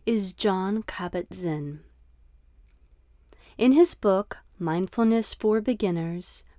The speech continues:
Reclaiming the Present Moment and Your Life, Kabat-Zinn explains,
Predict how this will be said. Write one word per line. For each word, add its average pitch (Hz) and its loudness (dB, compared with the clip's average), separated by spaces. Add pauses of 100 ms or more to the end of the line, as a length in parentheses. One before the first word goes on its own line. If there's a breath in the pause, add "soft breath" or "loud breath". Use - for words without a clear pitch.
Reclaiming 190 -2
the 202 -6
Present - -6
Moment 160 -6
and 165 -4
Your 156 -6
Life, 165 -8 (540 soft breath)
Kabat-Zinn 254 -2
explains, - -10